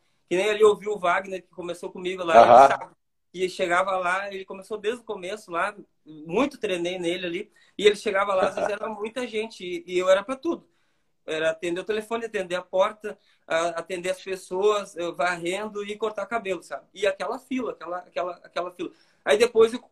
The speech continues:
Speaker 1: bot-, fiz um investimento de colocar um outro barbeiro.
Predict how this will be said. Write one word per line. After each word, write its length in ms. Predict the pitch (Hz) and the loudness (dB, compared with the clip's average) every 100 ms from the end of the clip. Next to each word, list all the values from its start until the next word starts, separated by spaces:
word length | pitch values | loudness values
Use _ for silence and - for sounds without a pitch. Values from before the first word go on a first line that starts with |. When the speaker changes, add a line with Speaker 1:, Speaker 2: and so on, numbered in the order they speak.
| _ | _
Speaker 1:
bot-, 300 | 185 208 208 - 202 - | -2 0 0 -6 -16 -12
fiz 180 | 220 214 | -10 -4
um 80 | 226 | -2
investimento 480 | 220 220 214 214 214 | -2 -4 -4 -6 -8
de 120 | 226 | -2
colocar 420 | 226 220 220 214 | 0 0 0 0
um 100 | 220 | 0
outro 240 | 214 214 | -2 -4
barbeiro. 500 | 214 233 202 202 185 | -4 -4 -4 -8 -8